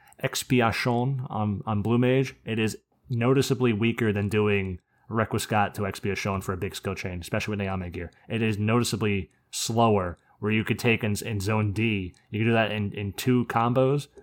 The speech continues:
or maybe even if you're getting lucky, one skill chain to finish it off. You would have to use, like, four or five solo Expiations instead to kill that mob.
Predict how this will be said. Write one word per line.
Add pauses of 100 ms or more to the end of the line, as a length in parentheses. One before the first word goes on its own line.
or
maybe
even
if
you're
getting
lucky,
one
skill
chain
to
finish
it
off. (300)
You
would
have
to
use,
like,
four
or
five
solo
Expiations
instead (240)
to
kill
that
mob.